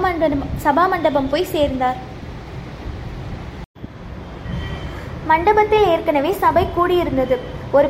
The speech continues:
பக்கத்தில் செம்பியன் மாதேவியும் குந்தவை பிராட்டியும் மற்றும் சில அரண்மனை பெண்களும் வீற்றிருந்தார்கள். சபையில் நடுநாயகமாக போட்டிருந்த பீடத்தில் ஒரு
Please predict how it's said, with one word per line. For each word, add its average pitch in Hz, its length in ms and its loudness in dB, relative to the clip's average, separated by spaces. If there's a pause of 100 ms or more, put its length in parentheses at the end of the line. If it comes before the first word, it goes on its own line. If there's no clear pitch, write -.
பக்கத்தில் 381 480 2
செம்பியன் 370 520 0
மாதேவியும் 277 540 2 (120)
குந்தவை 415 360 4 (100)
பிராட்டியும் 277 480 0 (300)
மற்றும் 403 380 2
சில 381 140 2
அரண்மனை 359 460 4
பெண்களும் 277 560 2
வீற்றிருந்தார்கள். 294 800 2 (460)
சபையில் 381 440 6
நடுநாயகமாக 359 920 4
போட்டிருந்த 359 560 2
பீடத்தில் 294 460 0 (260)
ஒரு 320 180 4